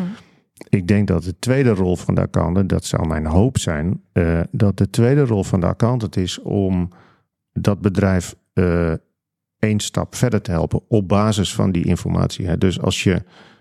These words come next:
ver in de tijd terugkijkt, dan waren accountants degene die naar, eh, jaarrekeningen, eh, keken. En dan tegen de directie zeiden: "Goh, ik weet het niet, maar jullie maken daar echt, eh, hele lage marges."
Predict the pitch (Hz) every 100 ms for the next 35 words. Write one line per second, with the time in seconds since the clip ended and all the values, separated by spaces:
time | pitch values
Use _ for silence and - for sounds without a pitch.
0 | _ _ - 73 98 120 - 101 92 -
1 | 85 76 - 135 - 120 95 - - -
2 | 87 87 85 - 101 92 92 - - 113
3 | 107 95 - - 101 87 78 85 82 85
4 | 82 80 - - 85 90 85 90 104 127
5 | 120 101 101 98 92 - - - 110 107
6 | 135 151 _ _ _ - - - _ _
7 | - 98 98 98 92 87 104 92 98 90
8 | - - 92 82 78 90 101 - 107 90
9 | 90 85 85 - - - 110 98 - _
10 | - 92 98 92 87 80 - 95 82 73
11 | - _ - 101 92 87 85 85 - -
12 | 80 80 95 92 - 90 80 87 90 85
13 | 82 82 80 82 87 - -